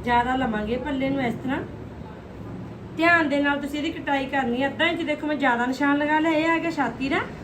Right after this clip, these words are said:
ਹੁਣ ਬੈਕ ਨੈਕ ਹੈਗਾ ਇਹਨਾਂ ਦਾ ਨੌ ਇੰਚ। ਨੌ ਇੰਚ ਬੈਕ ਨੈਕ ਇਹਨਾਂ ਦਾ, ਆਪਾਂ ਤੁਹਾਨੂੰ ਦੱਸ ਦਈਏ,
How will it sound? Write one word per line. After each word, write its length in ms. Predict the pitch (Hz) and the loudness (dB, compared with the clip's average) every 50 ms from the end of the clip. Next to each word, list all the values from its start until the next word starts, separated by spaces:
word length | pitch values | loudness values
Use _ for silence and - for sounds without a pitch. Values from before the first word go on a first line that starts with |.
| - - - - - - - - 285 | -14 -12 -14 -12 -12 -14 -4 0 2
ਹੁਣ 140 | 339 381 | 2 2
ਬੈਕ 400 | - 254 285 269 277 285 285 285 | 6 8 8 10 10 8 6 4
ਨੈਕ 320 | 320 311 302 294 285 285 - | 2 2 2 2 2 2 0
ਹੈਗਾ 320 | 311 294 285 277 277 320 | 2 4 4 4 4 4
ਇਹਨਾਂ 220 | 320 311 320 339 330 | 2 2 2 0 0
ਦਾ 120 | 339 370 | 0 2
ਨੌ 300 | 381 339 294 262 233 214 | 2 4 4 4 2 0
ਇੰਚ। 220 | 190 175 160 - - - - - - - - - - - - - - - - - - - - - - | -2 -6 -8 -10 -14 -16 -16 -16 -16 -16 -16 -16 -14 -14 -16 -16 -14 -14 -14 -12 -12 -12 -12 -6 -2
ਨੌ 320 | 240 254 262 269 277 285 285 | 0 2 4 4 6 6 4
ਇੰਚ 160 | 285 285 320 | 4 2 0
ਬੈਕ 340 | 269 262 269 254 247 - 262 | 0 2 2 2 2 2 0
ਨੈਕ 320 | 254 262 254 254 - 294 | 0 0 0 -2 -4 -4
ਇਹਨਾਂ 160 | 277 277 285 | -2 0 0
ਦਾ, 60 | 302 | 0
ਆਪਾਂ 160 | 311 302 302 302 | -2 -4 -6 -4
ਤੁਹਾਨੂੰ 240 | 311 320 320 330 | -2 -2 0 0
ਦੱਸ 220 | 262 254 226 226 - | 2 0 0 0 -4
ਦਈਏ, 280 | 226 220 247 269 349 | -6 -6 -4 -4 -4